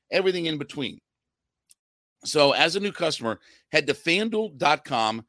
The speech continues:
slash locked on. That's fanduel dot com slash L O C K E D O N and claim your no sweat first bet, where if your first bet doesn't win,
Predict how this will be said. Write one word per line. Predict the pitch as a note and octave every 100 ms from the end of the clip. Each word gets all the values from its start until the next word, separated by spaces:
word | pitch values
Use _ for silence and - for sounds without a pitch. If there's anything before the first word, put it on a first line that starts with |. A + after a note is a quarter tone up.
| _
slash | - C3+ B2 -
locked | B2 B2 - B2+
on. | F#2+ E2+ - _ A2
That's | -
fanduel | - D3+ F3+ G3+ F#3+ E3
dot | C3 C3
com | - A#2 G2 G2 - -
slash | - B2 - -
L | D#3
O | D#3+
C | - C#3+
K | - C#3 -
E | B2+
D | B2 C3
O | - A#2
N | F#2 F2+ F#2 _ -
and | A2+ A#2
claim | D3 E3 E3
your | A#2+ A2+
no | A#2 D3+
sweat | F#3 - D#3 D3+
first | - C3+ C#3 G2+
bet, | A#2+ A#2
where | G2 -
if | C#3 D#3+
your | D#3+
first | - D3+ -
bet | B2+ B2
doesn't | A#2 A2+ B2+
win, | F2+ F#2 F2+